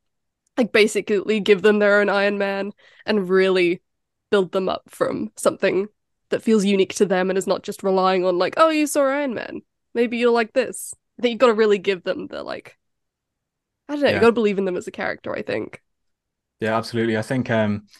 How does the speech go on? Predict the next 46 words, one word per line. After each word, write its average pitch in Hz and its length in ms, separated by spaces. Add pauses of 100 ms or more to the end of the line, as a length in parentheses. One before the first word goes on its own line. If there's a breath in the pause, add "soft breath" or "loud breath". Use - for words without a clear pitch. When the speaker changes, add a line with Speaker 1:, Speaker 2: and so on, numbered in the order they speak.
(120)
Speaker 2:
it's 107 160
a, 107 80
it's 110 100
a - 40
tough - 240
decision, 120 340
isn't 110 160
it? 98 100
Because 104 300
you 110 80
want 127 220
to, 113 260 (440 soft breath)
uh, 98 220
keep 120 240
going 113 260
with 98 100
that 107 120
kind 104 160
of 95 120
I 107 100
P. 113 260
The 101 120
name 110 500
holds 104 300
value 110 340
now. 95 220
When 120 240
they 110 80
first 120 320
did 104 120
Iron 113 260
Man, 95 240 (260 soft breath)
that 104 160
name 107 200
had 104 240
no 104 180
value 104 360
almost, 98 480 (140)
unless 104 240
you're 98 100
a 95 40
comic 113 300
book - 180
fan. 95 280 (340 loud breath)
And, 98 240
um, 101 360